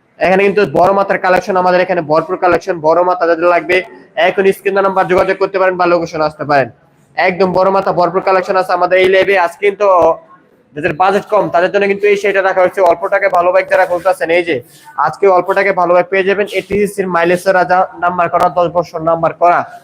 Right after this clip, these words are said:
already আলহামদুলিল্লাহ বাইকগুলো কিন্তু ফ্রেশ আছে। এই পাশে কিন্তু আরো অসংখ্য কালেকশন আছে আমাদের আজকে, আহ,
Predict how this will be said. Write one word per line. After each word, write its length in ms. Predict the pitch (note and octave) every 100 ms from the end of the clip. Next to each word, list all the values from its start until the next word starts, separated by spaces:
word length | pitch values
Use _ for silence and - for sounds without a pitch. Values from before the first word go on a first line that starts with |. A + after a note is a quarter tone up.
| - -
already 240 | F3 F#3 F#3
আলহামদুলিল্লাহ 340 | F#3 F#3 F3+
বাইকগুলো 300 | F3 E3 F#3
কিন্তু 180 | F3+ D#3+
ফ্রেশ 200 | E3+ F3
আছে। 300 | F3 F3 A3 - - - -
এই 100 | F#3
পাশে 240 | G3 G#3+ G#3+
কিন্তু 200 | G3+ G#3+
আরো 160 | G3
অসংখ্য 320 | F#3+ F#3+ G#3+
কালেকশন 400 | G3+ G#3 G3+ G#3+
আছে 160 | G3 G3
আমাদের 380 | G3 F#3+ G3+ F#3+
আজকে, 600 | F3 - - G3+ G3+ G3+ _ - -
আহ, 440 | D3 D#3 E3 E3